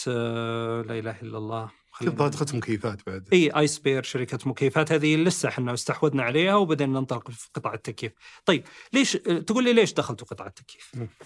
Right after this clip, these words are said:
Speaker 1: قطاع التكييف من الأشياء الرئيسية، نرجع لنفس القصة، أشياء الرئيسية في، في بلداننا في الخليج لا يمكن الاستغناء عنها. ومن
Speaker 2: مم.
Speaker 1: الاستثمارات اللي للأسف إلى الآن ما خدمت بالشيء صار. وش،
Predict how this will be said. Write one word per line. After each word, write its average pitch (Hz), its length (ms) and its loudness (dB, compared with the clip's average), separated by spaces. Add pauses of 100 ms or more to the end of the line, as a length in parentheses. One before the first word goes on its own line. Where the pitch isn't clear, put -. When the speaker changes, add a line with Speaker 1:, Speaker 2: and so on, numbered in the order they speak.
Speaker 1:
قطاع - 200 -6
التكييف 285 500 2
من 233 140 4
الأشياء 208 400 4
الرئيسية، 202 500 2
نرجع 208 320 4
لنفس 208 200 2
القصة، 147 440 0 (260)
أشياء 233 380 4
الرئيسية 175 600 2
في، 180 300 -4
في - 200 -16
بلداننا 185 400 6
في 147 80 -4
الخليج 196 400 2
لا 208 160 4
يمكن 175 200 2
الاستغناء 165 420 2
عنها. 110 320 -6 (580)
ومن 226 140 6
Speaker 2:
مم. 247 60 6
Speaker 1:
الاستثمارات 220 680 4
اللي 202 180 4
للأسف 220 520 2
إلى 220 180 6
الآن 202 380 2
ما 214 220 6
خدمت 226 440 2
بالشيء 175 260 4
صار. 143 180 2
وش، 226 220 2